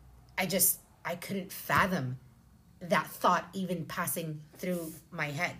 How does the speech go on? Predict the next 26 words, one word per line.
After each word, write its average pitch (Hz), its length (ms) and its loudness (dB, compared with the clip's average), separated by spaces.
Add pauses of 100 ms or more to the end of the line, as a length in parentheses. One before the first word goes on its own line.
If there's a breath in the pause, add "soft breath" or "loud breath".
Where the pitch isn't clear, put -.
Like, 208 360 2 (320 loud breath)
there 202 120 6
was 214 120 4
an 202 80 4
episode 202 340 2
in 190 80 0
nine 185 180 0
one 180 160 0
one 190 200 2
where 180 100 4
one 180 180 -2
of 175 80 -2
the 175 80 0
ladies, 175 400 -2 (240)
Maddie, 165 400 2
she - 200 -6
has 165 220 2
a 170 40 -6
baby, 170 420 -4
and 165 200 -4
she 165 400 -6 (920 loud breath)
was 196 180 0
giving 208 360 -2
her 202 180 -2
a 175 40 0
bath 170 440 0